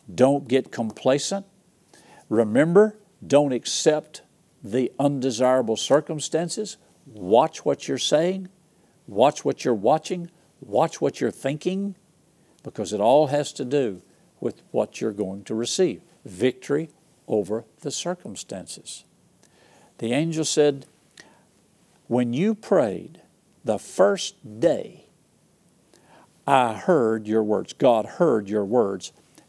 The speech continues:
"and I am come for your words." God himself dispatched that angel. Biblical, Hebrews one fourteen. "Are they all not ministering spirits sent forth to minister for those who should be heirs of salvation?"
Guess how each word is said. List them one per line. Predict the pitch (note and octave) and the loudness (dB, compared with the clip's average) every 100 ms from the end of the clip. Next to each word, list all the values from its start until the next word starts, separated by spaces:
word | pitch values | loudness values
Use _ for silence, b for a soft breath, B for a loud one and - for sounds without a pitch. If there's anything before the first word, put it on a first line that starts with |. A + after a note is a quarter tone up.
| _ - | _ -4
"and | A2 G#2 | -2 0
I | C3 B2+ | 0 0
am | G2+ F#2+ F#2+ | -2 -6 -10
come | - F#3+ A2+ F#2+ | -4 -2 -2 -6
for | - G2+ | -8 -6
your | G2 G2+ | -6 -4
words." | G2+ F#2 F2+ - - b b b b G2 | -2 -2 -4 -10 -18 b b b b 0
God | C#3+ E3+ F#3+ E3 | 2 4 4 0
himself | F3+ F3+ - B2+ F#2+ - | -4 -4 -2 -2 -2 -6
dispatched | G2 G#2+ - - - - D3 E3 - - | -4 -4 -4 -10 -12 -2 0 0 -4 -2
that | E3 | -2
angel. | D#3+ B2+ G2 - - _ _ _ _ _ - | 0 -4 -6 -12 -14 _ _ _ _ _ -6
Biblical, | A2+ A#2+ B2+ B2 A#2+ - _ | 0 0 -2 -4 -8 -10 _
Hebrews | - F#2+ A2 G#2+ | -14 -8 -6 -6
one | A2 A#2+ | -6 -8
fourteen. | A2+ B2 C3 - A2 G2+ _ _ _ b b b b | -6 -6 -6 -10 -14 -16 _ _ _ b b b b
"Are | - F#2+ | -4 -2
they | F#2+ | 0
all | G2 G2+ | 2 2
not | A2 A#2 | 0 -4
ministering | A2+ A#2 - B2+ | -4 -4 -6 -8
spirits | A#2+ - G#2+ F#2 | -8 -4 -4 -4
sent | - A#2 A#2+ | -6 -6 -6
forth | - A2+ A2+ | 0 0 0
to | - | -6
minister | G2 A#2 A#2+ - - | -6 -4 -6 -10 -12
for | - | -4
those | G2 A2+ A#2+ | 0 0 -2
who | A#2 | -10
should | - G2 | -16 -10
be | G#2 | -4
heirs | G2+ A2+ - | -2 -4 -6
of | G#2 | -6
salvation?" | A#2 A#2+ A2+ F#2+ - | -4 -4 -6 -12 -16